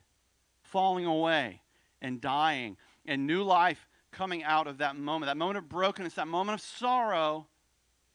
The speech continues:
that moment of mourning. There is also joy. It's, there's a mystery to this. But I thought of Psalm one, one twenty-six five while I was working on this this week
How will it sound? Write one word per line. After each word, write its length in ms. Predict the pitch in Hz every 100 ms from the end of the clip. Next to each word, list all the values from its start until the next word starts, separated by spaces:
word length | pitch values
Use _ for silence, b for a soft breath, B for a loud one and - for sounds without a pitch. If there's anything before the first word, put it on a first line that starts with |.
| _ _ _ -
that 100 | 165
moment 300 | 180 208 208
of 40 |
mourning. 720 | 190 196 226 233 196 170 175 165 _ _ _ _ _ _ _ _ _ _
There 140 | 156 175
is 100 | 175
also 320 | 185 - 220
joy. 540 | 151 180 226 165 95 87
It's, 240 | 135 139 -
there's 160 | 151
a 60 | 185
mystery 440 | 175 208 - 165
to 120 | 143 135
this. 460 | 107 85 - - _ _ _ _ _ _ _ _ _ _ _ _ _ _ _ _ -
But 100 | 151
I 80 | 151
thought 260 | 185 170
of 100 | 165
Psalm 520 | - - 165 165 156
one, 240 | 147 160 156 - -
one 180 | 151
twenty-six 600 | 156 170 151 135 - 139 -
five 520 | - 160 151 123 107
while 100 | 117
I 60 |
was 220 | 117 113 - _ _ _ _ -
working 340 | 143 143 143
on 160 | 120 117
this 200 | 110 -
this 260 | 110 -
week 240 | 113 98